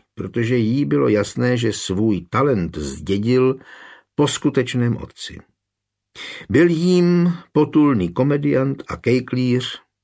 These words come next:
s nímž ona utekla z domova. A těhotná se pak vrátila do Písku. Markétce vadilo, že její syn roste do podoby onoho komedianta, kterého z duše nenáviděla.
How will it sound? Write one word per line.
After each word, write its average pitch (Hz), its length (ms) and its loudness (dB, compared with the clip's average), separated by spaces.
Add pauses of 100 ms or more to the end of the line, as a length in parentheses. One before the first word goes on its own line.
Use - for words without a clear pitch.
(160)
s - 120 -10
nímž 90 320 -2
ona 98 300 -4
utekla 92 340 -6
z 76 100 -8
domova. - 420 -12 (760)
A 85 140 -6
těhotná 123 520 -2
se 117 140 -2
pak 85 180 -4
vrátila 85 480 -8
do 78 140 -12
Písku. - 520 -16 (840)
Markétce 185 480 4
vadilo, 131 640 4
že 90 140 2
její 104 440 2
syn 123 380 0
roste 113 640 0
do 98 160 0
podoby 107 440 0
onoho 98 380 0
komedianta, 104 800 -2
kterého 101 480 -2
z 76 100 -4
duše 92 340 -2
nenáviděla. 85 880 -2